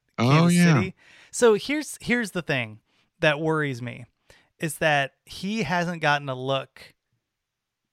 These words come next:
Speaker 2: from, or at least been hired, um, in the N F L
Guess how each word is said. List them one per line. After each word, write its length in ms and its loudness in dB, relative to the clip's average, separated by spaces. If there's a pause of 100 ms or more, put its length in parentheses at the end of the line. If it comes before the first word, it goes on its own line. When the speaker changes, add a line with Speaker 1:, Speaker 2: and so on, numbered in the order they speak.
(140)
Speaker 2:
from, 460 -4
or 120 0
at 80 -2
least 200 -4
been 80 -6
hired, 600 -4 (680)
um, 420 -4 (460)
in 120 -4
the 100 -2
N 100 -2
F 180 -8
L 400 -2